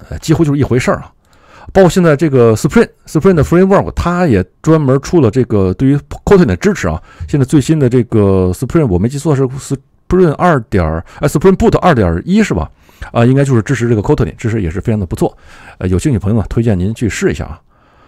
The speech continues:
好，以上呢就是今天我给您分享的所有的代码，哎，应该不是很难啊，我估计您应该能够听明白。然后今天的代码呢，我会放到开源中国的服务器，这段视频呢会传到 YouTube、优酷呢供您观看，推荐您呢使用 YouTube 的高清观看。好，那咱们下个视频再见吧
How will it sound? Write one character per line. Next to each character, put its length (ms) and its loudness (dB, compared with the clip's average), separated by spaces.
好， 200 0
以 100 -4
上 160 0
呢 60 0
就 120 -2
是 40 0
今 100 -2
天 100 2
我 60 -2
给 100 -2
您 140 0
分 300 -2
享 260 -2
的 160 0
所 160 -4
有 40 2
的 80 2
代 140 0
码， 200 -10
哎， 200 -8
应 340 -6
该 180 -2
不 140 -2
是 60 -2
很 100 -4
难 120 -4
啊， 240 -2
我 140 -4
估 140 -4
计 80 -4
您 160 -4
应 80 -2
该 80 -2
能 140 -4
够 100 -2
听 160 -6
明 100 -6
白。 100 -2
然 440 -20
后 80 -4
今 80 2
天 80 2
的 0 -
代 100 4
码 140 -2
呢， 180 0
我 80 0
会 40 0
放 120 0
到 60 0
开 120 -4
源 60 0
中 140 -2
国 80 2
的 120 2
服 140 -6
务 80 0
器， 160 -6
这 120 -6
段 60 -2
视 140 -6
频 120 -4
呢 60 -2
会 140 -2
传 160 -6
到 100 -2
YouTube、 440 -6
优 80 -4
酷 180 -4
呢 80 -4
供 140 -6
您 80 -4
观 100 -4
看， 120 -6
推 100 0
荐 140 0
您 100 -4
呢 80 -4
使 120 -8
用 100 -6
YouTube 320 -6
的 100 -4
高 140 -2
清 140 -6
观 100 -10
看。 120 -4
好， 120 2
那 120 0
咱 140 2
们 260 2
下 120 -6
个 100 -6
视 100 -2
频 160 2
再 120 0
见 120 2
吧 240 -2